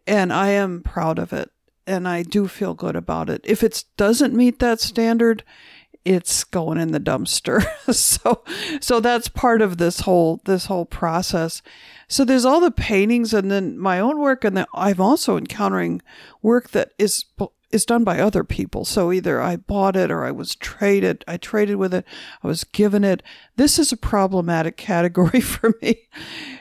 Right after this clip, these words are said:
And, you know, I also have a lot of sort of, uh, paper stuff like records, like files and things. So all this stuff I've been going through, announcements, um, notebooks full of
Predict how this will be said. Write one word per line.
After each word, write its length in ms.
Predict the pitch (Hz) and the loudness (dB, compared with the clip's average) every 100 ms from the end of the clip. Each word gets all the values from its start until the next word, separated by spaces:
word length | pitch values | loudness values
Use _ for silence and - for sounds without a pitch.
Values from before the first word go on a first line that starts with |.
| _ - - | _ -12 -2
And, 360 | 202 196 190 - _ | 2 2 0 -6 _
you 120 | 233 | 2
know, 100 | 208 | 4
I 80 | 190 | 4
also 240 | 269 - 381 | 2 2 0
have 80 | |
a 60 | 311 | 2
lot 320 | 208 196 202 | 2 2 2
of 100 | 196 | 0
sort 240 | - 202 180 | 0 0 0
of, 240 | 170 - | -2 -8
uh, 300 | - 175 156 | -4 -2 -2
paper 480 | - 214 233 - 151 | -4 -2 0 0 -4
stuff 380 | - - 180 185 | -4 -4 -2 -2
like 260 | 160 - - | -4 -4 -12
records, 720 | 170 190 190 - - - - | -2 -2 -2 -6 -8 -10 -8
like 200 | 117 - | -8 -8
files 680 | - 175 147 156 139 - - | -6 -2 0 0 -2 -4 -8
and 100 | - | -10
things. 160 | - - | -8 -4
So 80 | |
all 240 | - 240 247 | 0 2 4
this 160 | 240 | 2
stuff 240 | - 202 180 | 2 0 0
I've 140 | 165 | 0
been 100 | 170 | -2
going 240 | 170 156 156 | -2 -2 -2
through, 220 | 160 156 - - - | -4 -6 -10 -8 -2
announcements, 1040 | 190 185 175 180 - - 147 131 - - | 0 2 2 2 -2 -4 -4 -6 -10 -12
um, 400 | - 165 151 180 - - - - _ | -8 -6 -4 -8 -10 -20 -20 -20 _
notebooks 560 | 190 202 214 208 - - | 0 2 2 -2 -2 -2
full 160 | 185 175 | 0 0
of 220 | 165 | -4